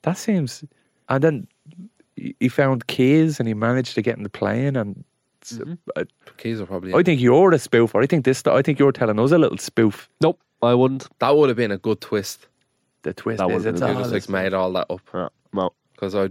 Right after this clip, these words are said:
Speaker 3: would have been
Speaker 2: My sources are good on this.
Speaker 3: What's he up to now? Brown bread?
Speaker 2: Uh, I would presume so, yeah.
Speaker 3: Yeah. How many, this, did he only do this twice?
Speaker 2: Maybe he's not. Maybe he's still alive. He'd be, what, ninety-five,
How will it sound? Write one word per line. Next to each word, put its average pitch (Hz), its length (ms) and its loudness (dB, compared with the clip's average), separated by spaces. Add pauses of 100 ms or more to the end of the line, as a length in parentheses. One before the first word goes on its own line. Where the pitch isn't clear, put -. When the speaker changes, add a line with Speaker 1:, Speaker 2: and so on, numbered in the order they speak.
(120)
Speaker 3:
would 98 160 -8
have 90 140 -10
been 90 100 -12
Speaker 2:
My 117 80 2
sources 139 420 0
are 117 80 2
good 117 180 2
on 110 120 0
this. - 300 -4 (440)
Speaker 3:
What's 147 220 -4
he 147 120 0
up 139 140 -6
to 131 80 -4
now? 131 240 -4 (220)
Brown 113 240 -2
bread? 127 300 -2 (460)
Speaker 2:
Uh, 254 200 -8
I - 40 -4
would 254 140 -2
presume 247 340 0
so, 180 240 2
yeah. 196 200 4
Speaker 3:
Yeah. 101 200 -4 (440)
How 127 60 -4
many, 156 260 -2 (200)
this, 101 180 -8
did 107 120 -6
he 107 100 -2
only 113 160 -4
do 113 140 -4
this 110 140 -10
twice? 117 360 -4 (920)
Speaker 2:
Maybe 190 160 0
he's 87 140 -10
not. 98 200 -8
Maybe 208 120 -10
he's 160 100 -12
still 156 120 -8
alive. 170 140 -4
He'd 185 80 -2
be, 185 60 -4
what, 208 140 -6
ninety-five, 175 600 -6